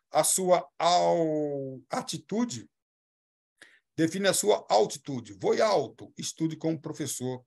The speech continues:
Calazans. Para mim, professor Calazans foi, sim, um grande prazer tê-los a bordo. Então, aos participantes aqui, para mim, é sempre um prazer. Lembrando que todas as quartas-feiras, vinte e uma e trinta, a menos que haja algum caso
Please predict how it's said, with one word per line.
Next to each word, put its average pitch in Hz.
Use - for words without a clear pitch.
Calazans. 113
Para 190
mim, 220
professor 196
Calazans 190
foi, 208
sim, 185
um 143
grande 165
prazer 160
tê-los 151
a 147
bordo. 131
Então, 202
aos 165
participantes 175
aqui, 170
para 160
mim, 156
é 147
sempre 170
um 170
prazer. 160
Lembrando 175
que 165
todas 170
as 165
quartas-feiras, 156
vinte 151
e 156
uma 151
e 123
trinta, 170
a 135
menos 151
que 147
haja 139
algum 135
caso 123